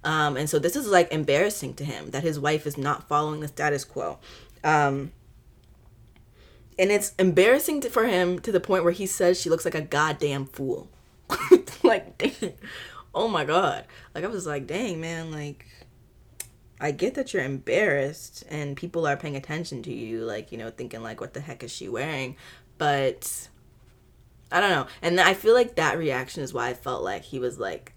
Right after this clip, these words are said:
like, trying to show up and show out in front of all the white people or all the Marines or whatever to maintain a certain, like, image in front of these people. But this scene is basically, like, the breaking point in, well,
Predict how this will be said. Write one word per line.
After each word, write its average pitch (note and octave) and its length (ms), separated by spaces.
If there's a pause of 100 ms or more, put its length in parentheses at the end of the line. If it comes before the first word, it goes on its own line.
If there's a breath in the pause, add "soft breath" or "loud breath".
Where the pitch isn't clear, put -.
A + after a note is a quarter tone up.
(180)
like, C3+ 160
trying C3+ 200
to B2+ 60
show C#3 200
up C3 140
and C3+ 120
show C3+ 120
out A#2+ 180
in C#3 60
front C3 120
of B2+ 80
all B2+ 100
the B2 80
white B2 220
people B2 260
or G#2 200
all C#3 160
the C#3 140
Marines C3 600
or B2 100
whatever A#2+ 440
to C#3 340 (240 loud breath)
maintain E3+ 340
a D3+ 60
certain, C#3+ 300
like, B2 260
image - 400
in C3+ 100
front C3 220
of B2 60
these A#2 160
people. - 440 (600)
But E3+ 400 (480 soft breath)
this F#3+ 340
scene F#3+ 380
is F3+ 180
basically, A#3+ 540
like, E3+ 380 (400 loud breath)
the F3+ 100
breaking D3 480
point - 560 (420)
in, C#3+ 540 (460)
well, F#4 420